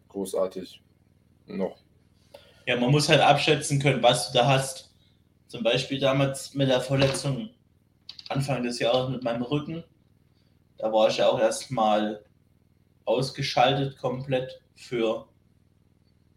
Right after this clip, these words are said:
Speaker 2: ich glaub, sogar nur acht oder zehn Tage,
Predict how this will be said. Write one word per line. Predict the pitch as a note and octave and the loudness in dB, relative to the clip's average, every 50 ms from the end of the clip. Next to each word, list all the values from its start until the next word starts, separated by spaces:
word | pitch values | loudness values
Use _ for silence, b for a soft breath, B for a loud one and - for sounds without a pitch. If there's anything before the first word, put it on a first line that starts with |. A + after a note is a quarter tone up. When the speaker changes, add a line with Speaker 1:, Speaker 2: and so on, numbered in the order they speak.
| _ _ _ _ _ _ _ _ _ | _ _ _ _ _ _ _ _ _
Speaker 2:
ich | - - | -18 -10
glaub, | - G2 F#2+ F#2+ | -8 -8 -6 -6
sogar | - - G#2+ - - F#2+ F#2+ A2 | -6 -8 -8 -8 -6 -8 -6 -6
nur | A2 G2 F#2+ G2+ G#2 A2 - - _ _ _ _ _ _ _ _ _ _ _ _ _ _ _ _ _ _ _ _ _ _ _ _ _ _ _ _ _ _ _ _ _ _ _ _ _ _ _ _ _ _ _ | -8 -8 -8 -8 -8 -8 -10 -12 _ _ _ _ _ _ _ _ _ _ _ _ _ _ _ _ _ _ _ _ _ _ _ _ _ _ _ _ _ _ _ _ _ _ _ _ _ _ _ _ _ _ _
acht | - B2 B2 - - - | -4 -4 -4 -4 -10 -12
oder | C3 - B2 A#2+ B2 | -14 -14 -14 -14 -14
zehn | - - - A2+ A#2 B2 A#2 | -10 -6 -6 -6 -6 -6 -10
Tage, | - - B2 A#2 A#2+ A#2+ B2 C3 D#3+ - | -8 -4 -2 -2 -2 -2 -4 -8 -12 -14